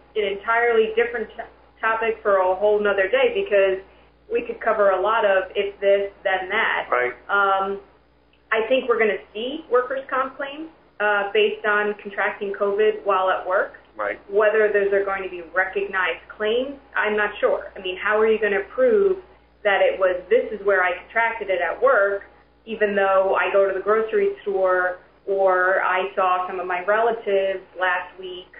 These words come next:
Speaker 1: um, or, you know, maybe I traveled out of state over the summer, I went to the shore. How are you gonna prove this is where,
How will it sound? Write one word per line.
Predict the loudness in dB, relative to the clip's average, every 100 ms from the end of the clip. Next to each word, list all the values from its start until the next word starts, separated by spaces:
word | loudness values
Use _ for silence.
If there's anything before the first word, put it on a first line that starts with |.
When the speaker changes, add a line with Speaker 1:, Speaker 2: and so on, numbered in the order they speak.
| -20 _ _ -6
Speaker 1:
um, | -2 2 2 0 0
or, | 2 4 4 2 2
you | 0
know, | -2 -2
maybe | -4 -2 0
I | -2
traveled | 0 -2 0 0
out | 0 -2
of | -6 0
state | 2 2 -4 -4
over | -4 -4
the | -12 -2
summer, | 0 2 2 2
I | 0
went | -2 -4
to | -14
the | -12
shore. | 0 2 2 0 -8 _ -4
How | 0
are | 0
you | 0
gonna | 0 0 0
prove | 2 4 4 0 0
this | 0 2
is | 2 2 0 -4
where, | 2 4 4 2 0 -2